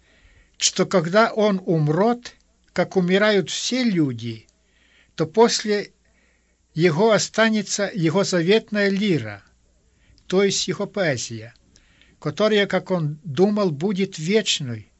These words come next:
бессмертной. О воскресении Христа мы не думаем в таком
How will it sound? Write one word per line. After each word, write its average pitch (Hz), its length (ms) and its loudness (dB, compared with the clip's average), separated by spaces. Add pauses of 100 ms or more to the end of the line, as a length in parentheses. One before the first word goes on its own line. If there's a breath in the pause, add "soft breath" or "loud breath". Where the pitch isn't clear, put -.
(160)
бессмертной. 151 920 -4 (1300 soft breath)
О 170 80 0
воскресении 190 800 2
Христа - 460 -2
мы 220 120 0
не 208 140 0
думаем 180 460 0
в - 80 -16
таком 170 500 -4